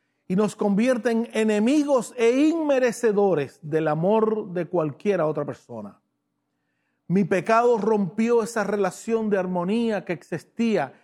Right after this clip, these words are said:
en el inicio de la vida. Colosenses nos dice,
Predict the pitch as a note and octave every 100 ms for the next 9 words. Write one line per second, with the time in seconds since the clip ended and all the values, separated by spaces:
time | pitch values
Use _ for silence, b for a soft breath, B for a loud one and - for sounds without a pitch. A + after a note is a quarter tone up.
0 | b E3+ F3 E3+ F3 A#3 - F#3+ D#3 C#3+
1 | C3 B2+ A#2+ G2 _ _ _ _ _ _
2 | _ _ _ _ _ _ _ G#3+ A3 -
3 | C#4+ B3+ A3+ G3+ G#3 F#3+ B3+ - C3+ G#2